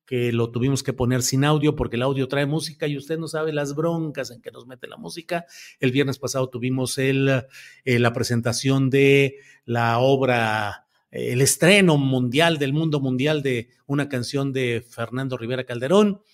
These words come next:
Nos dijeron que no habría problemas de derechos de autor a la hora de la hora sí hubo y tuvimos que, eh, retomar todo lo que habíamos hecho del video de el programa del viernes, quitarle ese pedazo, volverlo a poner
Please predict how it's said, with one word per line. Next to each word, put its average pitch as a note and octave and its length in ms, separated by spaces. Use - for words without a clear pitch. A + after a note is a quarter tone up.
Nos A#2 140
dijeron C3 280
que A2 140
no A#2+ 120
habría A#2+ 280
problemas A#2+ 420
de A2+ 80
derechos A#2 300
de A2 60
autor E3+ 300
a D#3 60
la A#2+ 120
hora C3 200
de B2 80
la B2 140
hora C3 180
sí D#3 220
hubo A3 340
y B2 120
tuvimos C#3 440
que, C3+ 480
eh, B2 380
retomar C3+ 720
todo C#3 320
lo A#2+ 120
que - 80
habíamos B2+ 360
hecho B2 200
del G#2+ 260
video B2 360
de A2 320
el A2+ 160
programa A#2+ 340
del A2 160
viernes, D3 420
quitarle C3 400
ese - 160
pedazo, C#3+ 420
volverlo C#3 440
a C3 60
poner D3+ 380